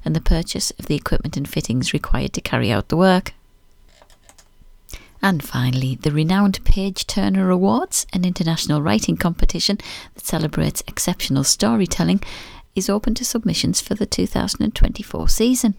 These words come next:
Now in its fifth year, Page Turner Awards welcomes British and Scottish authors, novelists and scriptwriters from all walks of life to showcase their writing talent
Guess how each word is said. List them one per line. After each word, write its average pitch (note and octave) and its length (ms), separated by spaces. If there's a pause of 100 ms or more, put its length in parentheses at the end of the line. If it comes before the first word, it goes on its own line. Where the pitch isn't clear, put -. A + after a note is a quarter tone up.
(460)
Now C4 160
in F3 120
its - 160
fifth - 300
year, A#3 300
Page - 320
Turner D#3+ 360
Awards C3 520
welcomes C#3 400
British - 360
and D3+ 120
Scottish - 400
authors, D3+ 420 (340)
novelists B3+ 600
and A#3+ 80
scriptwriters G3+ 840
from F#3+ 260
all F3+ 180
walks F3 300
of - 160
life - 340 (120)
to B3+ 100
showcase G#3 520
their - 140
writing A3+ 320
talent - 400